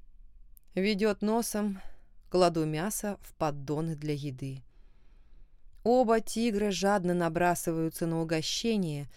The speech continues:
и, проглотив его, смотрят на меня голодными глазами. Не кормили их сегодня, что ли? Сейчас разберемся, что к чему.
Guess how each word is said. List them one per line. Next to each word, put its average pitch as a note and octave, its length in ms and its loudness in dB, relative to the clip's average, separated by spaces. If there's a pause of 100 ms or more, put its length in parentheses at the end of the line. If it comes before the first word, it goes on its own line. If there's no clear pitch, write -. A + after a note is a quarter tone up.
(580)
и, C#4+ 80 0
проглотив A#3 600 2
его, F#3 420 2 (100)
смотрят F3 560 -2
на E3 80 -4
меня E3 560 -2
голодными E3+ 680 -2
глазами. D3 680 -6 (800)
Не G#3 140 2
кормили F#3+ 480 4
их F3+ 100 2
сегодня, E3+ 420 -2
что E3+ 280 -4
ли? D#3+ 200 -6 (1200)
Сейчас G3+ 460 0
разберемся, F#3+ 560 0
что E3+ 180 -8
к - 60 -10
чему. E3+ 340 -6